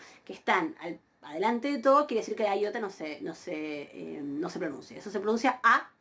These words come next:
o ja, ¿sí? Lo mismo, bueno, e, he o ho, ¿sí? El espíritu y el acento van, eh, en, en un costado y la iota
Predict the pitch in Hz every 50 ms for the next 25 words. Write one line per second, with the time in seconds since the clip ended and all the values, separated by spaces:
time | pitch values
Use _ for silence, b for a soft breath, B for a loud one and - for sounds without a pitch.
0 | _ _ - - - - - 165 - - _ _ _ _ _ _ _ _ 190 240
1 | 294 302 B B B B B B B B B B B B B B B _ _ _
2 | - 196 220 240 233 233 214 202 175 160 147 - _ _ - 208 208 208 214 220
3 | 220 226 - _ _ _ _ _ - - 330 320 - 302 349 339 - _ _ _
4 | _ _ _ _ - 202 196 214 - - - - - - - - - - - _
5 | _ _ _ _ _ _ - 269 311 359 359 - _ _ _ _ _ _ _ _
6 | _ _ _ _ 208 196 190 202 202 - - 262 247 247 233 - 240 226 - -
7 | 220 214 214 220 220 - 302 269 220 180 160 - 160 165 190 208 190 175 170 170
8 | - - 175 156 151 156 156 156 151 151 156 151 165 180 180 190 214 226 262 262
9 | 262 - 294 285 311 320 285 247 220 208 220 233 247 247 240 247 - 254 262 294